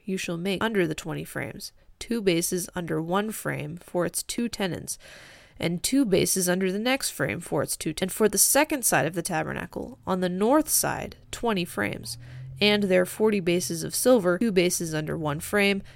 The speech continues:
and two bases under the next frame. And for the rear of the tabernacle westward, you shall make six frames, and you shall make two frames for corners of the tabernacle in the rear.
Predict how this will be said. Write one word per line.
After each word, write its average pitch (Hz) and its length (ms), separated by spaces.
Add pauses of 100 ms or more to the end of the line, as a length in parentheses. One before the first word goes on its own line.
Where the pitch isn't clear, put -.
(100)
and 190 160
two 202 160
bases 170 440
under 156 260
the 143 100
next 180 300
frame. - 360 (500)
And 220 120
for 233 200
the 220 100
rear 269 460
of 254 80
the 233 80
tabernacle 185 680
westward, 196 680 (400)
you 202 100
shall 208 180
make 202 200
six - 380
frames, - 480 (240)
and 202 120
you 220 80
shall 226 180
make 202 280
two 285 320
frames 190 460
for 196 120
corners 202 560
of - 140
the 175 80
tabernacle 180 800
in 196 160
the 185 100
rear. 202 480